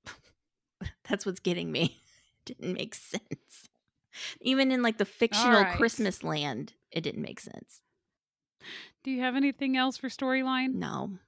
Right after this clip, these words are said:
Speaker 1: Stars.
Speaker 2: Okay.
Speaker 1: Um, did you?
Speaker 2: Nope.
Speaker 1: Oh, okay, good.
Speaker 2: I didn't write hardly anything for this one.
Speaker 1: I feel like that's
Speaker 2: So.
Speaker 1: a testament to something. Stars, I'm gonna <laughs> give it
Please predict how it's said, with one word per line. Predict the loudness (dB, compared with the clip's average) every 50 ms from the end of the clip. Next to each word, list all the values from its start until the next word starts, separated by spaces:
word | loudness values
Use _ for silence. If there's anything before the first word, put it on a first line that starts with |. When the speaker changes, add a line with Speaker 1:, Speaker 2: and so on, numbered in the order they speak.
| _ _ _ _ _ _ _ _ _ _ _ _ _
Speaker 1:
Stars. | -18 -16 -2 2 4 6 8 10 10 10 10 10 8 6 4 2 -2 -8 -12 -14 -16 -20 _ _ _ -18
Speaker 2:
Okay. | -16 -16 -18 -20 -20 _ _ _ _ _ _ _ _ -10 -6
Speaker 1:
Um, | -4 -2 0 0 0 0 0 0 0 0 0 -2 -2 -4 -6 _
did | -8 -6 -2
you? | 0 0 -2 -2 -4 _ _ _ _ _ _ _ _ _ _ _ _ _ _ _ _ _ _ _ _ _ _ _ _ _ _ _ _ _ _ _ _ _ _
Speaker 2:
Nope. | -10 -10 -10 -10 -6 -2
Speaker 1:
Oh, | -2 0
okay, | 0 -2 -2
good. | -2 -2 -2 -2 -4 _ _ _ -20 -20 -20 -20 -20 -20 _ _ _
Speaker 2:
I | -2 0
didn't | 0 0 0 0
write | 2 2 2 2
hardly | 0 -2 -4 -2 -2 -4 -6 -6
anything | -6 -6 -6 -6 -6 -8 -12 -12
for | -12 -12 -12
this | -10 -12 -12 -10
one. | -10 -10 -10 -10 -12 _ _ _ _
Speaker 1:
I | -10 -6
feel | -4 -2 0
like | 0 0 0 -2
that's | -4 -4 -4 -4 -6
Speaker 2:
So. | -8
Speaker 1:
a |
testament | -8 -8 -10 -10 -10 -10 -10 -10 -10 -10
to | -12 -14
something. | -16 -16 -16 _ -14 -14 -14 -14 _ _ _ _ _ _ _ _ _ _ _ _
Stars, | -12 -12 -4 0 4 6 8 8 8 8 6 4 2 2
I'm | 0 0 0 2 2
gonna | 2 2 4 4 2
<laughs> | 2
give | 2 2 2 4 4
it | 6 6 6 6 4 2 -2 -8 -18